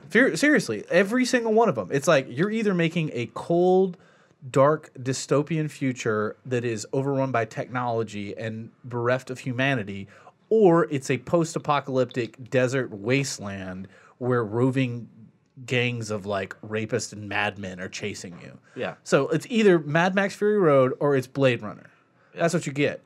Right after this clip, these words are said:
Speaker 1: And, and the film is just, it, it, it sets this standard, Blade Runner, by being unbelievably meticulous in its set design and its production value, and being unwavering in its,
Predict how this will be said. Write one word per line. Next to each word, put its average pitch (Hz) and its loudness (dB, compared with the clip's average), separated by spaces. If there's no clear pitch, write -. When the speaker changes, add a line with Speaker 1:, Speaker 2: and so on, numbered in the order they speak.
Speaker 1:
And, 147 0
and 143 -6
the 147 4
film 220 4
is 151 2
just, - -2
it, 190 2
it, 185 4
it 190 2
sets 180 0
this 202 -2
standard, 170 0
Blade 143 2
Runner, 196 2
by 135 2
being 135 -2
unbelievably 185 2
meticulous 151 -2
in 139 0
its 127 -4
set - -2
design 160 0
and 139 0
its 131 -2
production 135 0
value, 151 2
and 127 -2
being 131 0
unwavering 139 0
in 131 0
its, - -4